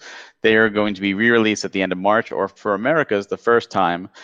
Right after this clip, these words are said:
However, if you do have the cards from Japan or, or Europe, you can start inviting those special visitors to your campsite, and you can get some special furniture that's themed after Sanrio characters like Hello Kitty,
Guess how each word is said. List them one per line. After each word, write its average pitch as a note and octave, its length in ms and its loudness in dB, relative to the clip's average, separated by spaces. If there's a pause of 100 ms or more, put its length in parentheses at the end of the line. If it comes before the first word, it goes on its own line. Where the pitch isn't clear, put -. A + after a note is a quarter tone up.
(180)
However, B2+ 540 2
if C3 280 0
you D3 120 -2
do B2 220 -2
have A2 220 0
the G#2+ 80 -2
cards G2+ 380 0
from G#2 100 -14
Japan F#2 400 -4
or, D#2 300 -8
or C#2+ 100 -10
Europe, F2+ 360 -8
you A#2+ 140 -10
can G#2+ 220 -4
start A2+ 500 0
inviting G2+ 460 0
those F#2+ 220 0
special F#2+ 400 -2
visitors G2+ 580 -6
to - 140 -12
your C#2+ 140 -10
campsite, B2 720 0 (280)
and A#2 180 0
you G#2+ 100 -2
can G#2 200 -8
get G2+ 200 2
some G2 240 -10
special F#2 640 -4 (240)
furniture C#3 540 0 (300)
that's G#2+ 200 0
themed G#2+ 300 -2
after G2 260 0
Sanrio F#2 520 -4
characters F2+ 520 -2
like E2 180 -2
Hello A#2 200 2
Kitty, B2+ 480 -2